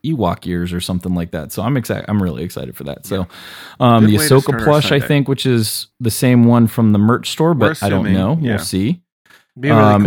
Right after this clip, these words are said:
Speaker 3: if
Speaker 1: then
Speaker 3: it
Speaker 1: you're right.
Speaker 3: wasn't.
Speaker 2: That would be.
Speaker 1: That's true, too.
Speaker 2: Unless
Speaker 1: Yeah.
Speaker 2: it's the one I
Speaker 1: Um,
Speaker 2: already have, then suck it.
Speaker 1: <laughs> The one from, um, is it the Galaxy's
Speaker 2: I,
Speaker 1: Edge one?
Speaker 2: uh, no, I have a Her Universe exclusive one that they released at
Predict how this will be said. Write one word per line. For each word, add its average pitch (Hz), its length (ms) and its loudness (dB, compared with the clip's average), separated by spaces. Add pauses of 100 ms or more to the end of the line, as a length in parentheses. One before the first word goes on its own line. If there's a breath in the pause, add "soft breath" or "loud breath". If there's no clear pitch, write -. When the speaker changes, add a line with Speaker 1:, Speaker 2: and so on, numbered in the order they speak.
Speaker 3:
if 110 40 6
Speaker 1:
then 117 100 6
Speaker 3:
it - 40 6
Speaker 1:
you're 143 80 4
right. 180 80 4 (100)
Speaker 3:
wasn't. 107 240 -12 (300)
Speaker 2:
That 92 180 -8
would 101 200 -10
be. 95 120 -6
Speaker 1:
That's 90 300 -2
true, 95 240 -4
too. 98 500 0
Speaker 2:
Unless 113 260 -4
Speaker 1:
Yeah. 104 100 -2
Speaker 2:
it's - 100 -12
the 113 100 -6
one 110 160 0
I 104 60 2
Speaker 1:
Um, 104 60 0
Speaker 2:
already 104 180 0
have, 107 440 -6
then 92 720 -8
suck - 360 -16
it. - 300 -12
Speaker 1:
<laughs> - 120 -20
The 113 840 -2
one 110 200 6
from, 104 260 2
um, 92 420 2 (400 loud breath)
is 113 80 -2
it 104 80 -4
the 101 60 -4
Galaxy's 101 500 0
Speaker 2:
I, 101 60 2
Speaker 1:
Edge 107 100 -2
one? 117 180 2
Speaker 2:
uh, 120 280 -2
no, 123 180 -2
I 135 120 0
have 143 180 -2
a 110 380 -2
Her 107 260 -4
Universe 101 720 -6
exclusive 98 720 -8
one 98 280 -8
that 92 180 -6
they 92 100 -8
released 95 400 -6
at 127 80 -2